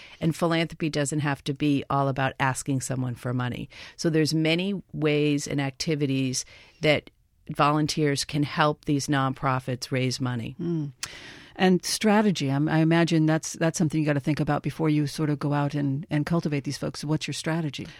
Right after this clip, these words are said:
Speaker 1: Well, the first thing s-, a nonprofit should do, and I see this a lot that they don't have it, is they really need to have a case for support. And the reason why they need to do that is to be able to articulate why they need the money, what they're gonna use the money for,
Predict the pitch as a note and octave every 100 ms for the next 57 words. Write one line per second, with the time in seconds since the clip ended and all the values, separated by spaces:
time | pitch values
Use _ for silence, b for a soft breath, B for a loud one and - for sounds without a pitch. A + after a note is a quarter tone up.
0 | B G3+ G#3 - B3+ - B3 G#3+ - -
1 | F#3 F3+ F3 F3+ F3+ D#3+ D#3+ - - D3
2 | E3 D#3 D3+ D3 - G#3 G3+ - F3 F3
3 | E3+ D#3+ C#3+ D3 C#3 E3 D#3 F3 F3 E3
4 | D3 D3+ D3+ - B B G3 F#3+ A3+ B3+
5 | A3+ G3+ F3+ F3+ E3 E3 E3+ D#3 - D3+
6 | - C#3+ - C#3 B2 - - - B B
7 | B B F3 E3+ E3+ E3+ - F3 F#3 G3+
8 | G#3 F#3+ E3+ E3 D#3 D#3+ D3+ - D3 F3
9 | E3+ C#3+ C#3 - B B B F3+ F3 E3+
10 | - E3+ F3 E3+ E3+ F#3 F3 G#3 F#3+ F3+
11 | - F3 E3 D3+ C#3+ C#3+ - C#3+ C#3+ D3+
12 | F3 F#3+ F#3+ F#3 F#3+ F3 D3 D3 D3 D3
13 | - b b b C#3+ C#3+ - G3+ F#3 G3+
14 | G3 F#3 F#3+ - F3+ E3+ D3+ D#3 - D3
15 | C#3+ C#3 C#3